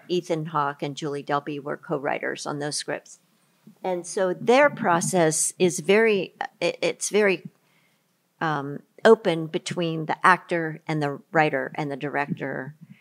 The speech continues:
And they rehearse and rewrite and rehearse and rewrite. And they really discover the characters and, and who those people are gonna be before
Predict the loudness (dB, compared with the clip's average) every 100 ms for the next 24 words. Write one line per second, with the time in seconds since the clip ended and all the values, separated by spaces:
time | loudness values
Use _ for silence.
0 | _ _ -4 -2 -2 4 4 4 2 -2
1 | -6 -4 -2 -2 2 4 4 0 -4 -6
2 | -2 -2 -2 0 0 0 0 0 2 -2
3 | -6 _ -6 -4 -6 -6 -2 0 0 -4
4 | -2 -2 -2 -2 -4 0 0 0 -2 -2
5 | -4 0 0 0 0 4 6 6 6 2
6 | -2 0 2 2 2 -2 2 4 4 2
7 | -2 0 -4 -8 -12 _ _ _ -2 2
8 | 2 0 -8 -6 -2 -2 0 0 4 4
9 | 4 0 -2 -4 _ _ 0 4 6 4
10 | 2 2 2 2 0 -4 -6 0 6 8
11 | 8 4 2 -2